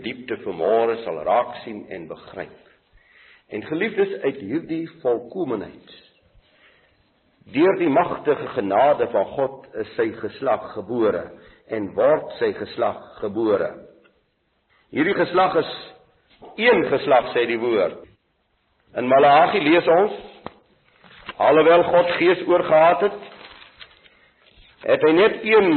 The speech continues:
gemaak. En waarom net een? Omdat God vir hom 'n geslag gesoek het. Ek lees vir u die vyftiende vers van Maleagi hoofstuk twee. Het hy dan nie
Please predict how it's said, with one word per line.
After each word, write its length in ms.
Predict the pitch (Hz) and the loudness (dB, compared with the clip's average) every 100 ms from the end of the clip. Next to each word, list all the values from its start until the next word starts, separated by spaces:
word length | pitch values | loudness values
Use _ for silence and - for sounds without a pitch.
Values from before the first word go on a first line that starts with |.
| 131 110 | 2 0
gemaak. 580 | 131 127 120 82 - - 127 | 2 6 6 4 -4 -4 0
En 140 | 127 | 2
waarom 380 | 135 165 208 202 | 6 6 4 4
net 180 | 208 208 | 2 0
een? 200 | 208 214 | 0 0
Omdat 440 | 180 185 180 165 - - | 2 0 2 2 0 0
God 240 | 202 202 | 0 0
vir 140 | 170 160 | 0 2
hom 100 | 160 | 2
'n 140 | - | -2
geslag 420 | 160 - 196 180 | -4 0 0 0
gesoek 360 | 165 139 151 - | -2 -6 -6 -4
het. 160 | - - - _ - _ _ _ _ | -6 -8 -20 _ -20 _ _ _ _
Ek 180 | - 107 | -4 -4
lees 220 | 117 160 156 | 0 -2 0
vir 140 | 156 | -2
u 120 | 156 | 0
die 120 | 151 | -2
vyftiende 500 | 151 156 160 160 156 | 0 0 0 -2 -2
vers 420 | 151 151 156 151 - | 0 4 4 4 0
van 180 | 135 | -2
Maleagi 540 | 127 127 123 120 120 120 | 2 4 6 4 2 0
hoofstuk 400 | 110 - 101 - | -2 -2 -8 -6
twee. 260 | 95 80 - - _ _ _ _ _ _ _ _ _ _ _ _ _ _ _ _ - | -8 -8 -8 -20 _ _ _ _ _ _ _ _ _ _ _ _ _ _ _ _ -2
Het 240 | 131 214 | 2 4
hy 160 | 220 240 | 4 4
dan 200 | 156 180 | 4 4
nie 200 | 226 262 | 4 2